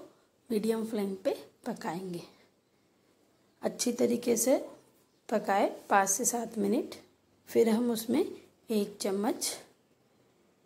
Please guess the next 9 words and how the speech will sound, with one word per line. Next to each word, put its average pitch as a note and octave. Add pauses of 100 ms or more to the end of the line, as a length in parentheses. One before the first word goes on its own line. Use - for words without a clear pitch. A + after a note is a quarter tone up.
(180)
बड़ी G#3+
चम्मच G3
भर G3
के G#3 (800)
बेसन G#3
लेंगे। F#3 (1160)
बेसन A3+
और A#3+
सूजी A3